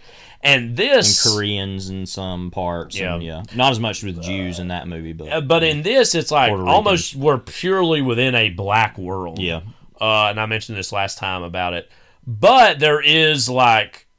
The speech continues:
Speaker 1: the aspect of, um, John Turturro and
Speaker 2: I think it's his brother, too.
Speaker 1: Nicholas
Speaker 2: Yeah.
Speaker 1: Turturro
Speaker 2: Yeah.
Speaker 1: Junior, um,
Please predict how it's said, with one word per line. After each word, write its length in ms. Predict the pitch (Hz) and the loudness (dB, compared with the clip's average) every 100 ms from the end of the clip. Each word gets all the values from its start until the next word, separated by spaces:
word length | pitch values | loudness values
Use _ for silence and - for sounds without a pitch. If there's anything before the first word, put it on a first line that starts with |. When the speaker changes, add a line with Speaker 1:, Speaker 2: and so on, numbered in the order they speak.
| _ | _
Speaker 1:
the 720 | 95 107 107 110 117 127 123 | -20 -20 -18 -12 -2 -2 2
aspect 640 | 127 123 - 120 113 107 | 4 4 2 -2 0 0
of, 320 | 120 104 98 92 | -2 0 -2 -2
um, 440 | 98 92 90 90 - | -2 -4 -8 -12 -14
John 280 | 107 123 123 | -4 0 0
Turturro 880 | 113 - 120 113 107 104 98 95 92 _ - _ _ _ | -4 -8 -4 -2 0 0 -2 -6 -8 _ -20 _ _ _
and 480 | 110 110 110 104 101 | -2 0 0 -2 -6
Speaker 2:
I 20 | 120 | -6
think 140 | 147 | -4
it's 80 | 95 | -4
his 120 | 92 | -6
brother, 400 | 82 95 139 80 | -6 -6 -6 -10
too. 240 | - 127 110 | -10 -8 -4
Speaker 1:
Nicholas 600 | 110 - 120 98 90 - | -4 -2 -2 -4 -6 -8
Speaker 2:
Yeah. 100 | 87 | -12
Speaker 1:
Turturro 300 | - 87 85 87 82 82 82 | -10 -8 -6 -6 -6 -10 -12
Speaker 2:
Yeah. 60 | - | -14
Speaker 1:
Junior, 500 | 78 113 117 71 - - - _ - | -12 -10 -10 -14 -20 -20 -20 _ -18
um, 540 | 101 95 98 92 87 | -12 -8 -8 -10 -16